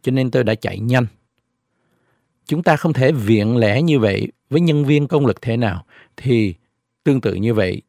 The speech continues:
chúng ta cũng không thể viện lẽ như vậy trước mặt Thiên Chúa. Thiên Chúa chẳng những có luật của Ngài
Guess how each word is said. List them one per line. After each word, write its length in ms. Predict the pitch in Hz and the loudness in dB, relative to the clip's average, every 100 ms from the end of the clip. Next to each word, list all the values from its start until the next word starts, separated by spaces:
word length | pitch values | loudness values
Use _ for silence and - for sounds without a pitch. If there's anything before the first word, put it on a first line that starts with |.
| - | -12
chúng 180 | 123 139 | -8 0
ta 220 | 131 120 | 0 0
cũng 180 | 127 117 | -2 -4
không 200 | 160 151 | -2 -2
thể 300 | 110 107 139 | -2 0 0
viện 280 | 110 104 | 0 0
lẽ 220 | 107 98 123 | -2 -2 -2
như 180 | 127 | -2
vậy 260 | 101 95 - - _ | -2 -4 -8 -16 _
trước 180 | 143 - | -6 -4
mặt 140 | 104 - | -6 -6
Thiên 220 | - 101 | -8 -8
Chúa. 280 | 82 104 98 - _ _ _ _ _ _ _ _ _ _ _ _ _ _ _ _ _ _ | -6 -8 -8 -10 _ _ _ _ _ _ _ _ _ _ _ _ _ _ _ _ _ _
Thiên 200 | - 120 | -6 -4
Chúa 340 | - 127 143 185 - _ _ _ | -2 0 2 0 -8 _ _ _
chẳng 180 | - 135 | -6 -4
những 180 | 117 143 | -2 -2
có 140 | 175 | 0
luật 260 | 156 123 127 | 2 2 0
của 120 | 131 | 0
Ngài 380 | 143 131 104 - | 0 0 0 -4